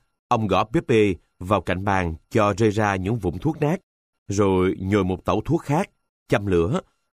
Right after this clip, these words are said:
hút một hơi dài, rồi thở ra những ngụm khói khét lẹt. Trang bỗng nhìn anh,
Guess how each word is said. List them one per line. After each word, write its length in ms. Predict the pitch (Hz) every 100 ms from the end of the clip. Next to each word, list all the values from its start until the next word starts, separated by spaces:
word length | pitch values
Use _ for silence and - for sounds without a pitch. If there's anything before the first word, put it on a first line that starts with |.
| _
hút 260 | 196 208 117
một 140 | 98
hơi 140 | 113
dài, 380 | 101 98 92 82 - _ _ _ -
rồi 300 | 98 101 92
thở 160 | 92 131
ra 320 | 117 107 98
những 240 | 87 104 117
ngụm 140 | 90
khói 300 | 92 104 110
khét 260 | 135 196 190
lẹt. 220 | 107 87 _ _ _ _ _ _ _ -
Trang 360 | 117 104 98
bỗng 200 | 90 127
nhìn 140 | 165 95
anh, 280 | 101 98